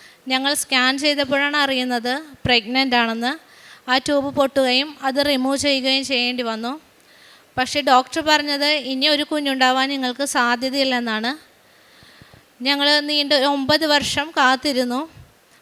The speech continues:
ഒരു കുഞ്ഞിന് വേണ്ടി. പല പ്രാവശ്യം ഡോക്ടറെ കണ്ടു, പക്ഷേ ഞങ്ങൾക്കൊരു കുഞ്ഞുണ്ടാകുന്നുണ്ടായിരുന്നില്ല. ഇവിടെ വന്ന് ഉടമ്പടി എടുത്ത് രണ്ട് ദിവസം കഴിഞ്ഞ്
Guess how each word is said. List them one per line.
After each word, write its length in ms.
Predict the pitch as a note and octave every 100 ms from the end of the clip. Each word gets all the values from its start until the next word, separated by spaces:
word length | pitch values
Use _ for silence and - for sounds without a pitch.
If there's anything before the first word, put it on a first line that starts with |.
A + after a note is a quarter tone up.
| -
ഒരു 160 | C4
കുഞ്ഞിന് 380 | C#4 C#4+ C4+ C4
വേണ്ടി. 440 | B3+ B3 B3 C#4 D4+ - _ -
പല 200 | C4+ D4+ D#4
പ്രാവശ്യം 500 | D4 C#4+ - D4 D4
ഡോക്ടറെ 380 | C4 B3+ C#4 C4+
കണ്ടു, 340 | C4+ C4 C4+ E4 - - - - _
പക്ഷേ 380 | B3+ B3 C#4 C#4+
ഞങ്ങൾക്കൊരു 480 | C4+ C#4 C4+ C#4 C#4
കുഞ്ഞുണ്ടാകുന്നുണ്ടായിരുന്നില്ല. 1400 | C#4 C4+ C4+ B3+ B3 B3+ B3+ B3+ A#3 A#3 A3+ A#3 B3 E4+ - _ _ - - - - -
ഇവിടെ 300 | C#4+ C#4+ D4+
വന്ന് 240 | D4 D4
ഉടമ്പടി 680 | D#4 D4 D4 C#4 C#4 C#4 D4+
എടുത്ത് 500 | D4 C4 C4+ C#4+ E4 - - _ _ - - - C4
രണ്ട് 360 | C#4 D4 D4+
ദിവസം 560 | D#4+ D#4 C#4+ - D4 C#4
കഴിഞ്ഞ് 460 | C4+ C4 C4+ D4+